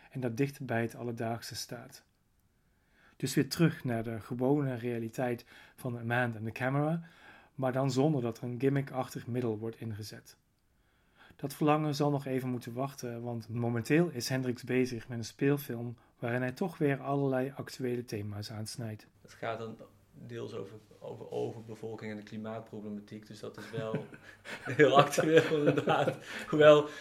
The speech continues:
Speaker 2: wat wel moeilijk, wat je, dus daar ben ik, nee, dan moet ik toch nog, eh, hopen
Speaker 1: Oh,
Speaker 2: dat ik
Speaker 1: ja.
Speaker 2: een, een beter <laughs> idee daarvoor krijg ooit.
Speaker 1: Wil je wat vertellen over die speelfilm? Hoe heet die?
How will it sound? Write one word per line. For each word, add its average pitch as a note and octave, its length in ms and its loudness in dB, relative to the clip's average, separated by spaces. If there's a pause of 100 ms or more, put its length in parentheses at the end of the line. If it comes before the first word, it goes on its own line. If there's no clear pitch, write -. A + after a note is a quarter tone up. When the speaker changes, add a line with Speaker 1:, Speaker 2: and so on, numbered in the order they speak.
(500)
Speaker 2:
wat C3+ 160 4
wel C#3+ 240 10
moeilijk, D3 320 6 (100)
wat C3 140 -4
je, C#3 180 0 (380)
dus B2 120 -8
daar C3+ 180 6
ben C3+ 180 8
ik, C3+ 160 2
nee, A#2+ 280 0
dan A#2 160 -6
moet B2 180 -6
ik - 100 -20
toch B2 260 -8
nog, A#2+ 240 -10
eh, A2+ 100 -8
hopen A2+ 280 2
Speaker 1:
Oh, A2+ 40 -2
Speaker 2:
dat A#2+ 140 -4
ik A#2+ 100 -4
Speaker 1:
ja. A#2+ 60 2
Speaker 2:
een, A#2 200 0 (220)
een C3 100 -8
beter C3+ 340 6
<laughs> C3+ 60 -2
idee G3+ 380 4
daarvoor D3+ 300 -4
krijg A#2+ 360 -4
ooit. A#2+ 240 -6
Speaker 1:
Wil A2+ 100 4
je A#2+ 120 4
wat C3 200 2
vertellen C#3+ 340 2
over A#2 140 0
die A#2+ 100 -4
speelfilm? A#2+ 500 -8
Hoe A#2 120 -4
heet C3+ 220 0
die? A2+ 140 -8